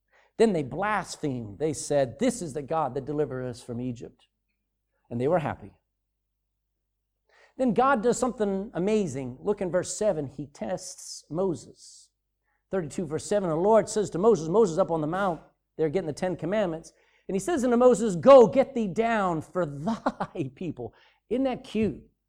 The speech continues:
God says, "Your people, Moses. For thy people, which thou broughtest out of the land of Egypt,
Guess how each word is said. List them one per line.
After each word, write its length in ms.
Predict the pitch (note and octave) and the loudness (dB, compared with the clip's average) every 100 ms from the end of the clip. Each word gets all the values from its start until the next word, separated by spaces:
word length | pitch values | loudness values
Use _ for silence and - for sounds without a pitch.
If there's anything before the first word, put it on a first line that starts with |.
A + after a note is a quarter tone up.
| _ _ _ _ _ _ _ - | _ _ _ _ _ _ _ 0
God 240 | G#3+ G#3 | 2 4
says, 380 | - A#3 E3+ - - | 6 6 4 -2 -14
"Your 380 | C#3 D3 D#4 A3+ | 2 10 12 12
people, 380 | E3 G3 D#3 D3+ | 6 -2 0 2
Moses. 580 | D#3 C#3+ E3 E3 - _ _ _ _ _ _ _ _ _ _ _ _ _ _ _ _ _ _ - | 2 0 -4 -8 -16 _ _ _ _ _ _ _ _ _ _ _ _ _ _ _ _ _ _ 2
For 80 | F#3+ | 8
thy 300 | E4 D#4 A#3+ | 10 10 8
people, 400 | B3 A3+ F3+ E3 | 4 2 0 2
which 260 | F3+ F#3 - | 2 0 -8
thou 540 | F3 C4 C#4 D4 D4+ | -2 2 6 10 10
broughtest 480 | G#3+ A#3 C4+ C4+ B3+ | 8 6 6 6 6
out 180 | B3+ B3 | 6 6
of 100 | A#3 | 6
the 60 | A3+ | 4
land 240 | A#3 A3 | 4 4
of 100 | G3 | 4
Egypt, 480 | A3 D#3+ D3 D#3 | 2 0 -2 -4